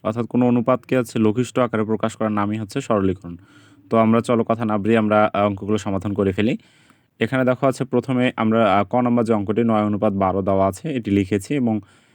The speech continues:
এটাকে যদি সরলীকরণ করতে চাই তাহলে আমাকে চিন্তা করতে হবে এমন একটি সংখ্যা চিন্তা করতে হবে যেন ওই সংখ্যা দ্বারা উভয় রাশিকে আসলে ভাগ করা যায়। তো দেখো আমরা যদি তিন চিন্তা করি, তিন দ্বারা দেখো নয়কে ভাগ করতে পারি, তিন হয়, এবং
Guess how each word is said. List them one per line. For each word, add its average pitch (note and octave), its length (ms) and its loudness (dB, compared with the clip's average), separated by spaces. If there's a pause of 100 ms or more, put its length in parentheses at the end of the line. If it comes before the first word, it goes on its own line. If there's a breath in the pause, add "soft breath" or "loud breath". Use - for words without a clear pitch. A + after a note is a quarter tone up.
(200 soft breath)
এটাকে B2 220 4
যদি C3+ 180 2 (120)
সরলীকরণ B2 680 2
করতে G2+ 340 -2
চাই A#2 180 -2 (100)
তাহলে A#2+ 200 0
আমাকে A2+ 220 -2 (120)
চিন্তা A2+ 280 0
করতে A2+ 300 -6
হবে A2 260 0 (720 soft breath)
এমন C3 280 2
একটি C#3+ 320 0
সংখ্যা B2 580 -2
চিন্তা A#2+ 380 0
করতে A2 220 -4
হবে B2 140 0
যেন A2 220 0 (160)
ওই A#2 80 2
সংখ্যা A2+ 340 -6
দ্বারা A#2+ 220 0
উভয় A#2+ 420 0
রাশিকে G#2 380 -2
আসলে A#2+ 220 -2
ভাগ G2+ 260 -4
করা F#2 200 -2
যায়। E2+ 160 -10 (500 soft breath)
তো G#2 80 -4
দেখো B2 260 0
আমরা C3+ 140 2
যদি C3 180 4 (180)
তিন C#3+ 240 4
চিন্তা A#2 300 -2
করি, A2 180 -2
তিন C3 240 2
দ্বারা B2 180 2
দেখো A#2 160 -2
নয়কে A2+ 320 0
ভাগ G2+ 180 -4 (100)
করতে G2+ 240 -4
পারি, G#2+ 160 -2
তিন A2 240 0
হয়, A#2 240 -2 (460 soft breath)
এবং A2 160 0